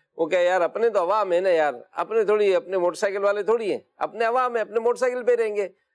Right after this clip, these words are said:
اپنے تو جھگی میں رہتے تھے، وہ جھگی میں رہیں گے، ہم کو کیا ضرورت ہے کہ کوئی پ-، پکی چھت بھی ہو ہماری؟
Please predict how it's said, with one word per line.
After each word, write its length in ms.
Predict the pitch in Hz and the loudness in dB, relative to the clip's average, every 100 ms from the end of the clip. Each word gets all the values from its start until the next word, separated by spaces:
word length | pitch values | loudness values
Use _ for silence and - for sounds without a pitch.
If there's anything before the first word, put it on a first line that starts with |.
| _ | _
اپنے 320 | 175 202 208 | -6 -2 0
تو 120 | 196 | 0
جھگی 320 | 190 170 185 240 | 0 -2 0 2
میں 120 | 233 | 2
رہتے 280 | 226 220 226 | 2 0 0
تھے، 100 | 220 | 0
وہ 100 | 202 | 0
جھگی 320 | 160 202 254 | 0 -2 0
میں 160 | 240 | 2
رہیں 200 | 233 233 | 2 2
گے، 80 | 220 | 2
ہم 200 | 202 196 | 0 0
کو 100 | 208 | -2
کیا 180 | 202 240 | 0 0
ضرورت 280 | 220 214 190 | 2 2 2
ہے 80 | 190 | 0
کہ 120 | 190 | 0
کوئی 160 | 185 | 0
پ-، 460 | 185 180 170 135 151 | 0 0 -2 -4 -10
پکی 260 | 170 - 190 | -6 -4 -4
چھت 200 | - 170 | -2 -4
بھی 220 | 180 185 | -2 2
ہو 140 | 175 | 2
ہماری؟ 320 | 160 156 160 | 2 -2 -4